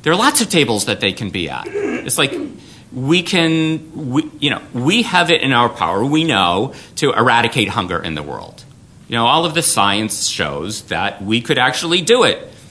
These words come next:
if people would, you know, if some people would get out of the way and let the wealth be shared. Um, so, in fact, we c-, everyone could fit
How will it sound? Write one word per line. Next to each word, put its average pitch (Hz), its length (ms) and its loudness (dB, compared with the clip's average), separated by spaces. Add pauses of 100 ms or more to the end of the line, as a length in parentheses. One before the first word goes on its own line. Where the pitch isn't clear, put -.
(320)
if 135 500 2 (580)
people 127 720 4
would, 117 380 2 (360)
you 87 80 -2
know, 90 160 0
if 107 80 -6
some 113 160 -2
people 120 240 -6
would 107 120 -4
get 110 140 2
out 101 160 4
of 98 140 -6
the 104 80 -4
way 85 320 2
and 101 300 -6
let 151 300 0 (120)
the 95 480 0
wealth 92 420 -4
be 82 140 -8
shared. - 640 -6 (600)
Um, 85 520 2 (880)
so, 120 540 4
in 117 120 0
fact, 120 560 0 (240)
we 131 320 -2 (300)
c-, - 320 -12
everyone 165 360 2
could - 460 -2
fit - 560 -2